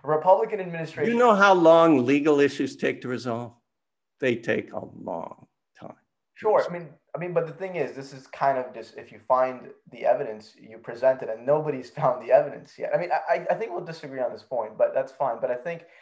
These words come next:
Speaker 1: I do, I, I wanna ask you, and I, and I don't wanna spend too much time on this, but I wanna ask you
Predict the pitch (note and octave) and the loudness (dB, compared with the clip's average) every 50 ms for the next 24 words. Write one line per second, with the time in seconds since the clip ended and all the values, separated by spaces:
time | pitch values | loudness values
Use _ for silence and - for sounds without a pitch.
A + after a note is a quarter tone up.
0 | _ _ - D3 D#3+ G3 G3+ F#3 - - - - D#3 D#3+ D#3+ - - C#3+ D#3 E3+ | _ _ 0 0 0 0 -4 -6 -8 -6 -6 -6 -6 -6 -4 -2 -2 -2 0 0
1 | E3+ E3+ - - - - C3+ C#3+ C#3+ C#3 - - - B2+ A#2 A#2 G#2+ - _ _ | -2 -2 -4 -4 -2 0 0 0 0 0 -4 -14 -12 -6 -6 -6 -6 -8 _ _
2 | _ - B2+ B2 A#2 C3+ C#3 C#3 C3+ B2+ B2+ - C3+ B2+ - - D#3 D3+ C#3+ - | _ -18 -14 -12 -6 -6 -4 -2 -2 -4 -4 -6 -6 -8 -6 -8 -8 -8 -8 -6
3 | - A#2 A2+ A2 G#2+ G#2 A2+ - - - A#2+ A#2+ B2 C3+ D3 - - - C3+ C3+ | -6 -6 -6 -6 -6 -8 -10 -14 -8 -6 -6 -4 -2 -4 -4 -4 -4 -2 0 0
4 | C#3 C3+ C3+ - - B2+ A#2+ A2+ G#2+ | 0 0 -2 -10 -16 -14 -14 -14 -14